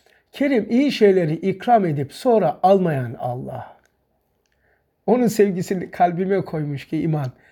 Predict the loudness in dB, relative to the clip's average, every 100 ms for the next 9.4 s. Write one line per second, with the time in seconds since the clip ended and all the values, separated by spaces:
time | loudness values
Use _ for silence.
0 | _ 2 4 4 2 0 -6 -10 _ _
1 | -20 _ _ _ -20 -20 _ _ _ -4
2 | -4 0 2 2 0 -4 -2 0 0 0
3 | -6 -12 _ -12 -8 -4 -4 -4 -4 -6
4 | -4 -2 -2 -4 -12 -18 _ _ _ _
5 | _ _ -2 -2 -2 -6 -8 -4 0 2
6 | 2 -2 -2 -4 -6 -4 -6 -6 -12 _
7 | _ _ _ _ -2 2 2 0 0 2
8 | 2 0 -6 _ _ _ _ -2 -2 0
9 | -2 -2 -4 -4